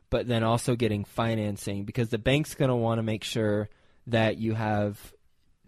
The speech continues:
the guaranteed lease, but you can't get the guaranteed lease until you actually own it. So how does that work?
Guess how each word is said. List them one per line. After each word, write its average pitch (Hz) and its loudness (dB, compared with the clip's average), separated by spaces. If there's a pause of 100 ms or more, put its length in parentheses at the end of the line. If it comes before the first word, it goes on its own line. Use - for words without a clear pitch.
the 113 -2
guaranteed 107 0
lease, 175 2
but 117 -2
you 135 -6
can't 147 -4
get 131 2
the 127 -4
guaranteed 113 -2
lease 147 0
until 120 0
you 113 4
actually 107 0 (340)
own 147 6
it. 92 -4 (320)
So 123 0
how 160 6
does 156 4
that 117 0
work? - -4